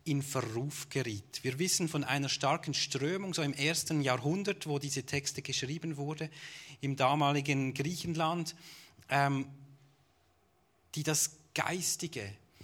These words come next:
in den Himmel hob. Sagt, das ist das Wichtige und das Körperliche, das Materielle, das wurde abgewertet. Und Paulus hält hier entgegen. Er sagt, die natürlichen, die körperlichen Seiten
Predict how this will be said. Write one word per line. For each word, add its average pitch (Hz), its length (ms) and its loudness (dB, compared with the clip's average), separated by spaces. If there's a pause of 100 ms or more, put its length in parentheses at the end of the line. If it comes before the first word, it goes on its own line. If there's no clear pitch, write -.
(200)
in 139 140 -2
den 127 140 -2
Himmel 127 460 -4
hob. 104 200 -12
Sagt, - 200 -10
das - 240 -2
ist - 100 0
das 147 160 0
Wichtige 135 420 -6
und 135 160 -8
das - 260 -2
Körperliche, 143 720 -2
das 110 240 -4
Materielle, 123 920 -2 (500)
das 131 360 2
wurde 131 480 -4 (220)
abgewertet. - 1040 -6 (540)
Und 131 200 -6
Paulus 147 460 0
hält 147 240 -2
hier 143 200 -4 (500)
entgegen. 127 920 0 (340)
Er 139 140 -4
sagt, - 360 0
die 143 80 0
natürlichen, 139 760 -4
die 120 100 -10
körperlichen 147 800 -2
Seiten 120 520 -4